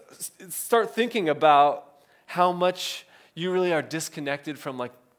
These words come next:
having any kind of answer to the big questions in life." No. It's all about practice. It's all about saying, "You know what? Make sure that you schedule into your month a day at the beach. Go just, like, inhale that ionized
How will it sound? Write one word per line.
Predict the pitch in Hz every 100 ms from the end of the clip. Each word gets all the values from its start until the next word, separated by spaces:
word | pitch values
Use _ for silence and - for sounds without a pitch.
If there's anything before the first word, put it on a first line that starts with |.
| _
having | - 139 127 127
any | 165
kind | 156 156
of | 127
answer | 123 113 - 92 _ _
to | -
the | 92
big | 104 113
questions | - 95 - 104 -
in | 104
life." | 113 113 _ _
No. | 180 277 - - _ _ _ _ _ _
It's | 147 208
all | 226
about | 233 233
practice. | 233 233 127 -
It's | 139
all | 208
about | 214 202
saying, | - 190 185 175 - - _ _ -
"You | 175
know | 170
what? | 170 170 175 175 - _ -
Make | 170
sure | - 185
that |
you | 165
schedule | - - 139 135 151
into | 147
your | 151
month | 135 127 131 - _ _ _ _ _ _ _ _ _ _ _ _ _
a | 127
day | 113 123
at | 135
the | 135
beach. | 123 131 135 - - _ _ _ _ _
Go | - 160
just, | 156 165 -
like, | 147 123 - _
inhale | 165 147 131 151 160 156
that | 139 135
ionized | 127 139 139 131 127